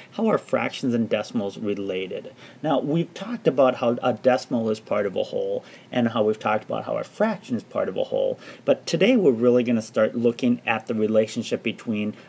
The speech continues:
um, fractions and decimals and how they are, you know, different fractions are the same as decimal, different decimals.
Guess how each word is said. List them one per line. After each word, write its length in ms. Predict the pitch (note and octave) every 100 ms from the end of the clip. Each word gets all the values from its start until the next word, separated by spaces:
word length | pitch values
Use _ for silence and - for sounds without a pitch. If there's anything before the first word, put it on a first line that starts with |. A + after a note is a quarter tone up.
| -
um, 440 | G#2+ G2+ F#2 F2+ - - - -
fractions 640 | - - G#2+ A2 - A2+
and 120 | G#2
decimals 460 | G2 G2 - G2 F2
and 200 | A2 A2
how 220 | - A#2
they 200 | A#2 A2
are, 400 | - G2+ F#2+ G2+ - - - - - - - - -
you 80 | A2
know, 200 | G2 G2
different 380 | A#2 G#2+ A#2 -
fractions 560 | G2+ G2 - G2+ - -
are 220 | - G2
the 80 | G2
same 320 | F#2+ G2 F#2+
as 200 | F#2+ - - - A#2 -
decimal, 480 | B2+ - - - -
different 300 | - G#2 G#2+
decimals. 560 | B2 A2 - A2 F2+